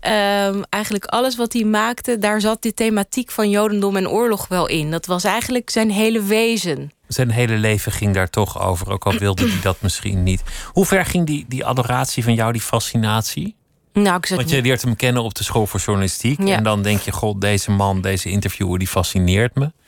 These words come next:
Speaker 1: Ja, maar toen wist ik dus eigenlijk nog helemaal niet van al die andere dingen die hij deed, hè. Ik wist toen alleen maar van: "Wauw, wat een, wat een persoonlijkheid, wat een character." Dat zie je niet meer zo vaak. Eh, dat was toen in tweeduizend twee. Dat soort mensen, ja, dat,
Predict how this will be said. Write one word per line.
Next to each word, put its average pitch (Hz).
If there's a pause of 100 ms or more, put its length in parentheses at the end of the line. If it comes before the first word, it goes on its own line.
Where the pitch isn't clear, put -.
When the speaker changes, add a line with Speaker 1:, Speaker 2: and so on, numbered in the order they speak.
Speaker 1:
Ja, 214
maar 190
toen 277
wist 247
ik 226
dus 202
eigenlijk 220
nog 190
helemaal 233
niet 202
van 202
al 190
die 185
andere 196
dingen 208
die 170
hij 160
deed, 170
hè. 165
Ik 220
wist 180
toen 247
alleen 156
maar 160
van: 156
"Wauw, 170
wat 175
een, 170 (380)
wat 202
een 180
persoonlijkheid, 214
wat 170
een 175
character." 226
Dat 170
zie 233
je 320
niet 240
meer 175
zo 170
vaak. 160
Eh, 151 (460)
dat 156
was 156
toen 170
in 160
tweeduizend 160
twee. 180
Dat 127
soort 139
mensen, 151 (540)
ja, -
dat, -